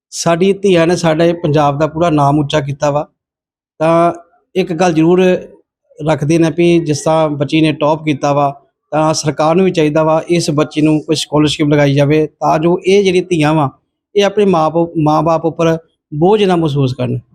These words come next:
ਜਾਂ ਬੋਝ ਨਾ ਬਣਨ, ਕਿਉਂਕਿ ਜੇ ਅਗਰ ਇਹ ਟੌਪ ਕਰਾ ਕੀਤਾ ਵਾ,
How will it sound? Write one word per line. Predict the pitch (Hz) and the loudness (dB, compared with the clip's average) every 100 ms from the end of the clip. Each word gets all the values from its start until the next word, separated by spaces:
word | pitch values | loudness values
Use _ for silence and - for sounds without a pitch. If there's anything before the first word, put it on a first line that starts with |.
| - | -6
ਜਾਂ | 170 | -2
ਬੋਝ | 160 185 185 | 2 2 2
ਨਾ | 180 | 2
ਬਣਨ, | 175 165 127 | 2 0 0
ਕਿਉਂਕਿ | 120 _ _ 165 170 190 | -4 _ _ -6 -2 0
ਜੇ | 175 | 0
ਅਗਰ | 156 170 | 2 2
ਇਹ | 175 165 | 0 -2
ਟੌਪ | 170 165 165 | -2 -2 0
ਕਰਾ | 160 160 | 0 0
ਕੀਤਾ | - 147 170 165 | -2 -4 0 0
ਵਾ, | 160 - | 0 -4